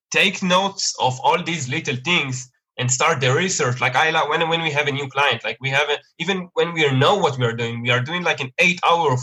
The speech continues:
market research about the niche of our client, and we have this spreadsheet, you know, full of lines, and we are, we're filling it out with, with all the information about the market, because that, that's how we get all the information. So when you want to grow a brand, it's like growing a business. Uh, let me give you a metaphor that,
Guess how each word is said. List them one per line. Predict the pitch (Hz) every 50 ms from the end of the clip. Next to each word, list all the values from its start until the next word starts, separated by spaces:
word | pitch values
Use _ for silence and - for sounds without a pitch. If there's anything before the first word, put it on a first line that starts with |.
| 135 151
market | 160 170 156 131 - -
research | 151 185 202 - - 147 143 143 127 - - - _ _ _ -
about | 127 139 156 160 131
the | 135
niche | 135 147 165 180 - 160
of | 143 127
our | 156 147 135 127
client, | 139 165 180 175 151 135
and | 131 123
we | 123 120
have | 127 147 160 151
this | 135 127 - -
spreadsheet, | - 170 175 180 175 - - 151 135 123 127
you | 131
know, | 127 139 147 147 135 123 _ _ _
full | - - 175 170
of | 156 127 -
lines, | 160 170 185 180 160 147 135 -
and | 131 131 127
we | 127 127 127
are, | 120 123
we're | 127 120 113
filling | - - 175 175 165 147 139
it | 143
out | 151 156 156 131 127
with, | 117 127 147 147 127 - _
with | - 127 123
all | 113 127 151 160
the | 165 160
information | 135 127 127 123 123 131 151 151 - 170
about | 147 117 123 127 127 127
the | - 110
market, | 120 151 190 202 - - 135 127 123 - - _ _ _ _ - _ _ _ _
because | 127 127 151 143 123 - -
that, | - 147 160 160 - - -
that's | - 135 143 143 - -
how | 147 147 147
we | 135 131 127
get | 127 131 127 127
all | 131 127
the | 123 120
information. | 120 123 127 147 151 208 220 190 135 - - - - _ _ _ _ _
So | - - 131
when | 131 135 147 160 185 208 208 196 - _
you | 147 147 139
want | 151 160 131 127
to | 131
grow | 131 156 151 147
a | 151
brand, | - 143 160 180 170 156 143 123
it's | 123 127 -
like | 147 165 170
growing | 135 143 156 165 170 156 143
a | 127
business. | 123 165 185 165 131 117 104 - -
Uh, | 117
let | - - - 101 - - - _ 127 131
me | 170 160
give | 165 175 151 147
you | 139
a | 131
metaphor | 135 156 160 135 131 131 127 120
that, | 120 117